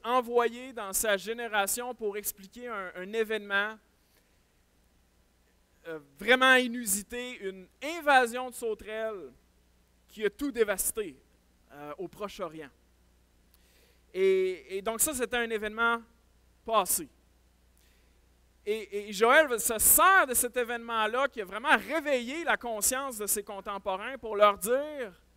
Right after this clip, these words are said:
Ben ça, c'est, c'est, cette journée de jugement-là, c'est un peu un miroir de ce qui va se passer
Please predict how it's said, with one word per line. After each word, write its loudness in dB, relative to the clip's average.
Ben -2
ça, 2
c'est, 2
c'est, -2
cette -4
journée 0
de 0
jugement-là, -4
c'est -2
un 4
peu 0
un 12
miroir 8
de -6
ce -4
qui -12
va 4
se 0
passer 6